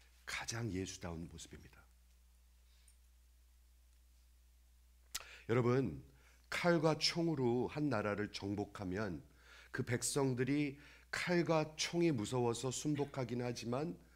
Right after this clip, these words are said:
그 마음속에는 하나도 순복하지 않습니다. 맞죠? 네, 맞습니다. 그런데 예수를 믿으면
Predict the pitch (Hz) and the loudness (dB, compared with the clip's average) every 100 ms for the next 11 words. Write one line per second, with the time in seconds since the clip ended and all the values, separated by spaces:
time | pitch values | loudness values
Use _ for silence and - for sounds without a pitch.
0 | - - - - 123 110 113 110 117 113 | -20 -20 -16 -6 0 2 2 0 -2 0
1 | 120 156 156 - - 160 160 123 120 92 | 0 -2 -6 -12 -6 -2 -2 -4 -6 -8
2 | - 80 71 - - - - - _ _ | -10 -14 -14 -14 -14 -18 -20 -20 _ _
3 | - _ _ _ - _ - - _ - | -20 _ _ _ -20 _ -20 -20 _ -8
4 | 101 - 131 - - _ _ - - _ | -6 -6 -10 -12 -20 _ _ -20 -20 _
5 | _ - _ - 92 80 - _ _ 107 | _ -20 _ -8 -8 -8 -20 _ _ -6
6 | - 104 - - - - - _ _ _ | -6 -8 -10 -16 -20 -20 -20 _ _ _
7 | _ _ - - - 117 117 156 - - | _ _ -20 -20 -2 2 4 4 2 -12
8 | - - - - 95 110 113 - 110 98 | -20 -20 -20 -12 0 4 4 0 -2 -2
9 | 92 95 113 135 | -2 -2 -2 -4